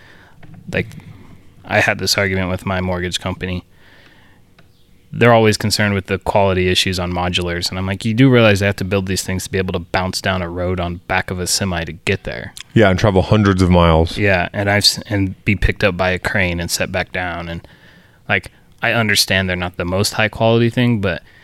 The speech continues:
Speaker 1: if they actually did some walkthroughs on these new home, house developments they're building, they're building 'em worse than modulars. Like, some of the, they built that big sub development outside of Kingsburg, right down the road from us, and s-,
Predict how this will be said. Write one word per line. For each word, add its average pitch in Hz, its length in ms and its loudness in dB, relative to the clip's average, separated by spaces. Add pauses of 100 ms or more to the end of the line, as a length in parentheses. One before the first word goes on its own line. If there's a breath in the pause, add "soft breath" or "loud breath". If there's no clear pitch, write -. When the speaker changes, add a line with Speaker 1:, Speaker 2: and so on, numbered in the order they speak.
(920 soft breath)
Speaker 1:
if 113 180 -2
they 127 180 6
actually 123 300 2
did 104 200 0
some 101 180 0
walkthroughs 101 500 0
on 95 160 -2
these 95 160 -2
new 98 180 0
home, 104 540 -2
house - 300 -2
developments 117 540 2
they're 117 120 0
building, 120 440 2 (600 loud breath)
they're 104 140 -2
building 95 320 -2
'em 90 140 -2
worse 92 240 -4
than 92 100 -6
modulars. 87 600 -6
Like, 98 240 -6 (280)
some 117 220 4
of 113 80 6
the, 107 220 4
they 110 120 2
built 104 220 2
that 101 160 2
big 104 160 2
sub 98 240 -2
development 95 560 -2
outside 95 380 -6
of 87 60 -10
Kingsburg, 95 460 -2
right 95 200 -4
down 95 120 -2
the 90 80 -8
road 92 180 -4
from 90 200 -10
us, - 200 -6
and 87 180 -10
s-, - 180 -6